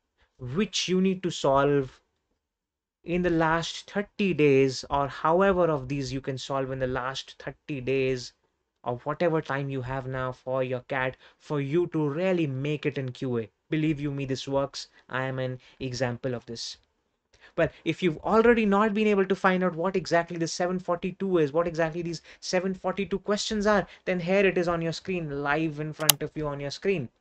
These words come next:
This is exactly what you would have thought, or a lot of you would have thought. These are, s-, you know, the seven forty-two is the total number of questions which came in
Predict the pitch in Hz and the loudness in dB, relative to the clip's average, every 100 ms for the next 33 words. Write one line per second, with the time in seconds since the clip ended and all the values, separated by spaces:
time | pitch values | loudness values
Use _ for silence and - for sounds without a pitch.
0 | _ _ _ _ _ _ _ _ - 139 | _ _ _ _ _ _ _ _ -14 -8
1 | 151 143 143 170 170 170 151 156 151 151 | -4 -2 4 4 4 -2 -2 -2 -2 -2
2 | 147 - 175 156 - - _ 139 139 131 | -4 -2 2 2 -2 -20 _ -4 -2 -2
3 | 139 139 151 143 147 139 135 120 135 135 | -4 -4 -6 -6 -6 -4 -6 -8 -10 -12
4 | _ _ _ _ _ - 170 156 - - | _ _ _ _ _ -4 -2 -2 -6 -20
5 | _ - _ _ _ _ _ 135 233 240 | _ -20 _ _ _ _ _ -2 2 2
6 | 196 175 175 156 180 202 - - 131 139 | 2 4 4 4 2 -4 -10 -12 -8 -6
7 | 135 123 - 208 226 196 180 175 190 190 | -6 -4 0 2 2 0 0 0 0 0
8 | 175 143 151 - 202 240 233 196 165 - | 0 -2 -4 0 0 2 0 2 0 0
9 | 151 143 - 135 147 151 _ _ - _ | -4 -4 -4 -6 -6 -8 _ _ -20 _
10 | - 147 - - 196 240 220 - 147 | -10 -8 -8 0 2 2 0 -2 -6